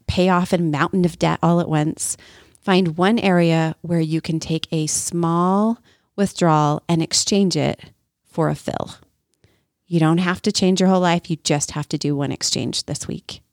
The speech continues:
And you will, even just that one thing, you will begin to see a difference in your life. And we hope that this helps you get through your week.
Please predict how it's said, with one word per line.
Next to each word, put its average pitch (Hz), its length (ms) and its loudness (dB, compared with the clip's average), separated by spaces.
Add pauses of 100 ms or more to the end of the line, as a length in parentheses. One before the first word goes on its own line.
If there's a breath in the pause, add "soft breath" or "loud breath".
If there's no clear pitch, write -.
And 180 280 2
you 196 340 2
will, 190 260 2 (140)
even 262 300 2
just 208 160 0
that 170 160 0
one 165 220 0
thing, 175 420 0 (460 loud breath)
you 190 120 4
will 180 80 4
begin 175 420 2
to 170 160 -4
see 160 200 -4
a 156 40 -4
difference - 520 -6
in 160 120 -2
your 151 140 -2
life. - 400 -6 (520 soft breath)
And 165 420 2
we 170 140 0
hope 160 220 0
that 165 160 -2
this - 500 -2
helps 170 260 -2
you 180 60 0
get 170 160 2
through 175 160 2
your 170 140 4
week. 240 420 0